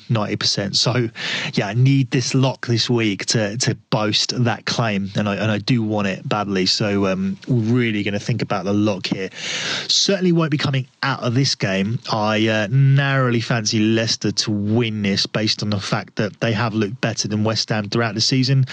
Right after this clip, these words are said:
and I like the price of, uh, eleven to ten is reasonable, but it's not one of the better bets this week, although this game's on T V and it will tempt people. Um, both teams to score might be the way to go because neither have looked watertight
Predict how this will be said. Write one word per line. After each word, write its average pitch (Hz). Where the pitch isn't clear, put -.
and 107
I -
like 110
the 107
price 135
of, 123
uh, 117
eleven 131
to 127
ten 135
is 127
reasonable, 143
but 127
it's -
not 113
one 110
of 110
the 113
better 101
bets 95
this -
week, 101
although 110
this 107
game's 110
on 101
T 117
V 107
and 117
it 110
will 117
tempt 131
people. 120
Um, 110
both 131
teams 123
to -
score 110
might 107
be 113
the 104
way 101
to -
go 107
because 104
neither 127
have 101
looked 107
watertight 110